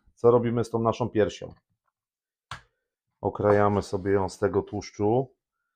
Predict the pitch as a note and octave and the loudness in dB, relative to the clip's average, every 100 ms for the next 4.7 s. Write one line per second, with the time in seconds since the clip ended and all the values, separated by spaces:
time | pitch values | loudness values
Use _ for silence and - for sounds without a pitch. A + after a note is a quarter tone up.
0 | _ _ _ - G2+ B2 A2+ G2+ F#2+ - | _ _ _ -14 -4 -2 2 4 4 0
1 | G2 - F#2 G2 F#2 F#2+ F2+ G2+ G#2+ - | -2 2 2 2 0 -6 -2 0 0 4
2 | F#2+ F#2 _ _ _ _ _ _ _ _ | 4 2 _ _ _ _ _ _ _ _
3 | _ _ _ _ _ _ - F#2 G#2 - | _ _ _ _ _ _ -8 -4 -2 -2
4 | G2+ - - G2+ F#2 G#2 | -6 -6 0 0 4 2